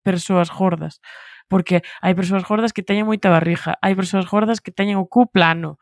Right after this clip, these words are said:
hai persoas gordas que non teñen tetas ou que teñen, eh, moi pouco tamaño de, de, de peitos, sabes? E, e esas persoas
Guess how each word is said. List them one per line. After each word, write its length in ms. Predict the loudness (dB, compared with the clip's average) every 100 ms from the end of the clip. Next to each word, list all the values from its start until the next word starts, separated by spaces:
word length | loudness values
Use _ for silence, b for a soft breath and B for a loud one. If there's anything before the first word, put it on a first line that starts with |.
| b b b -6
hai 80 | -4
persoas 300 | -2 -2 0
gordas 320 | 0 2 0
que 160 | 0 0
non 220 | 0 2
teñen 320 | 0 0 -4
tetas 540 | 2 2 2 -4 -4 0
ou 140 | 0
que 100 | 0
teñen, 460 | 0 0 2 -2 -4 -2
eh, 420 | 2 4 4 0 b b b _
moi 300 | 2 4 4
pouco 220 | 4 4
tamaño 320 | 4 4 4 4
de, 280 | 4 4 4
de, 300 | 2 2 2 0
de 140 | -2
peitos, 720 | 2 4 4 2 -10 -12 -12 -20 b b b
sabes? 480 | 2 2 2 -4 -16 _
E, 200 | 0 0 2
e 440 | 2 4 4 2
esas 360 | 0 2 2 2
persoas 640 | 0 0 2 4 6 4